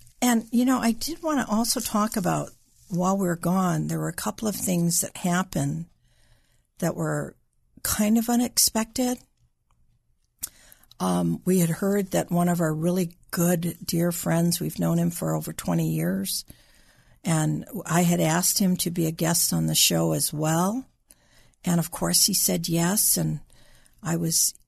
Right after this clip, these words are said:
earmarking him for later this year. And we hear that he's in the hospital, so I give him a call, and I, I,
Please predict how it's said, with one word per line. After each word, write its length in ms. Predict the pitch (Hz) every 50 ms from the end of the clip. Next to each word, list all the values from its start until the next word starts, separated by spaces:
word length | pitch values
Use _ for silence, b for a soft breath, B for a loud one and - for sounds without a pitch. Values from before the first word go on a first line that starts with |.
| -
earmarking 600 | - 185 190 185 185 180 185 185 185 - 202 180 175
him 180 | 185 185 180
for 180 | 170 - - 170
later 320 | 156 160 165 170 170 175
this 320 | 170 175 175 165 - - -
year. 500 | 180 160 165 175 180 196 233 269 - - - _ _ _ _ b b b b b b b b b b b b b b b b b b _ -
And 520 | 190 190 185 180 180 175 175 175 170 - - - - _ _ _ _ _ - 196
we 180 | 190 196 202
hear 340 | 196 - - - 196 190 180
that 160 | 175 180 170
he's 220 | 180 180 170 - -
in 60 | 170
the 80 | 160
hospital, 640 | 151 - 196 190 196 196 - - - 165 156 139 127
so 260 | - - - - 175
I 160 | 170 160 156 151
give 300 | 165 - - 175 175 196
him 160 | 190 185 175
a 40 | 170
call, 680 | - - - - 226 247 247 214 185 170 170 185 208 - - b b b b b b b b b b b b b b b b b b _ _ _ _ _ _ _ _ _ _ _ _ -
and 180 | 196 196 185
I, 160 | 180 180 180 170 - - _ _ _ _ _ _ _ _ _
I, 180 | - 202 196 185